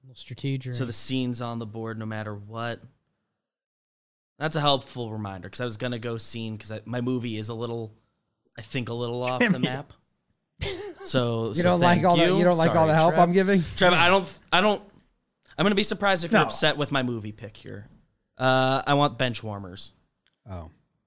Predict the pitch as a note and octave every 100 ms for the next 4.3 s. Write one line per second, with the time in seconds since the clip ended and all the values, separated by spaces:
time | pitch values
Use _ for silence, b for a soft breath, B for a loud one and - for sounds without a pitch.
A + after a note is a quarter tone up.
0 | _ _ _ _ _ - - B2 A2+ F#2+
1 | F#2 _ - B2 D#3+ C#4+ B3+ A#2+ _ -
2 | - D#3 D3+ D#3 - D3 C#3 C3 B2+ C3
3 | C#3 F3 A#3 D3+ B2 C3+ C3+ G3+ G#3+ -
4 | C3 G#2+ G2